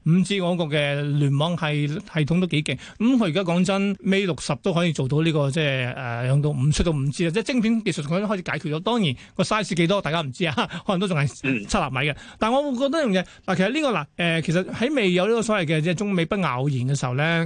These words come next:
Speaker 1: 你有冇忘記其實咧，我哋嗰陣時華為嘅手機咧，遠銷歐美都好受歡迎喎。之後就你知好多嘅啲阻力啊、壓力，結果咧，呃，慢慢要翻喺，譬如官方機構唔俾用啊等等嘅嘢。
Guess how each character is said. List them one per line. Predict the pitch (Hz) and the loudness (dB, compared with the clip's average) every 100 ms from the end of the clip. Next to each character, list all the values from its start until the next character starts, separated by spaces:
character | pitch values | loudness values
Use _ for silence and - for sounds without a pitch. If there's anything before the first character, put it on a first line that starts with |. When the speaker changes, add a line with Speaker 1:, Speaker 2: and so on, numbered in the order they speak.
| - | 0
Speaker 1:
你 | 175 | 0
有 | 233 | 2
冇 | 220 | 2
忘 | 135 | 2
記 | 165 | 0
其 | 156 | 0
實 | 135 | 0
咧， | 160 202 202 | 0 0 0
我 | 165 165 | -2 0
哋 | 151 151 | 0 2
嗰 | 208 | 0
陣 | 208 - 127 | 0 -2 -4
時 | |
華 | 123 123 123 | -2 -2 2
為 | 156 | 2
嘅 | |
手 | 156 156 | 2 2
機 | 185 | 2
咧， | 190 190 180 240 | 2 0 0 0
遠 | 233 196 226 | 2 2 2
銷 | 262 | 2
歐 | 247 247 | 2 2
美 | 185 190 | 2 2
都 | |
好 | 208 | 0
受 | 196 151 | 0 0
歡 | 185 | 0
迎 | 180 117 | 0 -2
喎。 | 139 160 | -4 -4
之 | - | -2
後 | 220 170 | 0 2
就 | 160 - - 220 | -2 -2 -14 -6
你 | 180 | -2
知 | 196 | 2
好 | |
多 | 196 208 | 2 2
嘅 | 185 160 156 170 | 2 0 0 0
啲 | 175 190 | 0 0
阻 | 143 165 | 0 0
力 | 156 | 0
啊、 | 147 | -2
壓 | 156 151 | -2 -2
力， | 131 | -4
結 | 156 | 0
果 | 170 | 0
咧， | 220 - - - - | 0 -6 -20 -16 -4
呃， | 151 139 | -2 0
慢 | 151 156 | 2 2
慢 | 175 | 2
要 | 196 | 2
翻 | 208 196 | 0 0
喺， | 190 | -2
譬 | 220 214 | -2 0
如 | 147 | 0
官 | 233 | 2
方 | 226 220 | 2 2
機 | 214 | 0
構 | 165 | 0
唔 | 120 | 0
俾 | 139 | 0
用 | 185 165 | 0 0
啊 | 170 | 0
等 | 151 | 0
等 | 156 | 0
嘅 | 156 | 0
嘢。 | 127 | -2